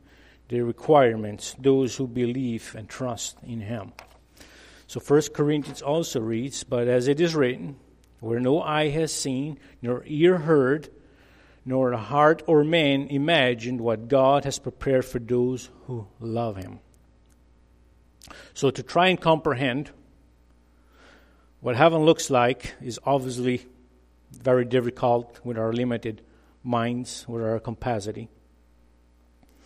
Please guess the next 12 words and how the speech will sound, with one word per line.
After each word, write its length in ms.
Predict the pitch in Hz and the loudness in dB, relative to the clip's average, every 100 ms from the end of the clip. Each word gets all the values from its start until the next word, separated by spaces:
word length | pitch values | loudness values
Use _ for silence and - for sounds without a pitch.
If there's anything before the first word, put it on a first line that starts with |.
| - - | -20 -10
'cause 260 | 127 110 113 | -6 -4 -4
it 200 | 110 120 | -6 -4
is 260 | 117 110 - | -4 -4 0
obviously 380 | 139 131 120 117 | 0 0 -6 -6
somewhat 420 | - 139 131 131 | -4 -2 0 2
out 260 | 127 123 | 2 0
of 140 | 110 107 | -2 -4
reach 260 | 131 120 | -4 -4
for 220 | - 127 127 | -8 -8 -8
us 160 | - | -8
to 100 | 123 | -10
understand, 720 | 123 117 107 - 127 117 113 | -10 -10 -10 -10 -10 -10 -14